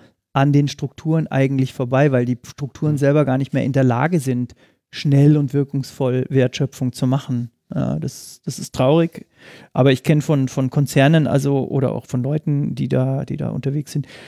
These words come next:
Speaker 1: dass du mit U-Boot-Projekten erstmal irgendwie was umsetzen musst, weil du es sonst gar nicht,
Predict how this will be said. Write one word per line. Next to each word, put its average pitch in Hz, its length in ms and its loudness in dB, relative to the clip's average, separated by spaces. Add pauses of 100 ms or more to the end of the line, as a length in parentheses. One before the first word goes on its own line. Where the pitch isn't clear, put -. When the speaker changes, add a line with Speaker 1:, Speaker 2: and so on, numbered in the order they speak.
(140)
Speaker 1:
dass 139 160 2
du 156 100 -2
mit 143 180 2
U-Boot-Projekten 175 720 2
erstmal 143 360 0
irgendwie 143 340 0
was 131 140 -2
umsetzen 151 420 0
musst, 151 260 -2
weil 135 140 4
du 143 60 2
es 131 100 -4
sonst 135 240 -2
gar 123 180 2
nicht, - 380 -4